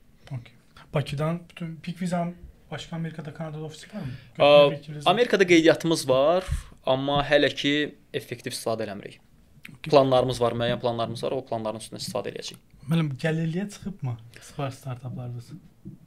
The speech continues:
Speaker 2: Ə, xeyr, hələ ki tam gəlirliyə çıxmayıb. Yəni ikisinə bir yerdə baxıram. Hələ ki tam gəlirliyə çıxmayıb, amma, ə,
Speaker 1: Neçə
Speaker 2: üzərində
Speaker 1: ildir?
Speaker 2: işləyirik,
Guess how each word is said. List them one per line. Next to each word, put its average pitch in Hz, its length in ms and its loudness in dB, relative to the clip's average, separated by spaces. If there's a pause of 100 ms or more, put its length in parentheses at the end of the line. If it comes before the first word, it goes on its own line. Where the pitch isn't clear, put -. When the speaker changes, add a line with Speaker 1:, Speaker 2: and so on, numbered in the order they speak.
(140)
Speaker 2:
Ə, 135 120 8 (1080)
xeyr, 131 280 8
hələ - 200 6
ki 120 180 0 (140)
tam 127 220 0
gəlirliyə 110 500 0 (100)
çıxmayıb. 127 600 -4
Yəni 113 300 -2
ikisinə 156 280 2
bir 135 100 2
yerdə 120 300 4
baxıram. 117 600 -2 (160)
Hələ 123 180 0
ki - 60 -8
tam 123 220 -4
gəlirliyə 113 480 0
çıxmayıb, 127 520 -6
amma, 135 540 -2 (560)
ə, 113 220 4
Speaker 1:
Neçə - 120 -8
Speaker 2:
üzərində 123 300 4
Speaker 1:
ildir? 127 100 0
Speaker 2:
işləyirik, 135 640 0